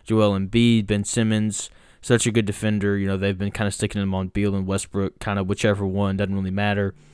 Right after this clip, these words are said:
And, you know, he's such a good defender that he, I'm not gonna say he completely takes them out of,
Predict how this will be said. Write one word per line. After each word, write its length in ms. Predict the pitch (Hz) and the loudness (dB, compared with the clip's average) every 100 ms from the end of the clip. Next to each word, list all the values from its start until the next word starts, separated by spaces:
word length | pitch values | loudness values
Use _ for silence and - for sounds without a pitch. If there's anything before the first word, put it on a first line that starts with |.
| - - - - - - - | -20 -20 -20 -20 -20 -20 -6
And, 120 | 110 | 0
you 60 | 107 | 2
know, 60 | |
he's 140 | 123 131 | 4 4
such 160 | 139 | 4
a 60 | 127 | 4
good 100 | 120 | 2
defender 380 | 107 120 117 113 | 2 2 2 2
that 100 | 92 | 0
he, 320 | 113 110 95 - | 0 -2 -4 -6
I'm 80 | 117 | 2
not 100 | 127 | 4
gonna 100 | 120 | 4
say 160 | 107 110 | 2 2
he 100 | 113 | 2
completely 500 | 107 101 120 95 104 | 0 0 0 2 0
takes 420 | - - 101 - | -2 -2 -2 -2
them 380 | 104 101 101 98 | -2 0 0 -2
out 340 | 95 95 101 - | -4 -2 -2 0
of, 500 | 101 95 90 - | 0 -2 -6 -12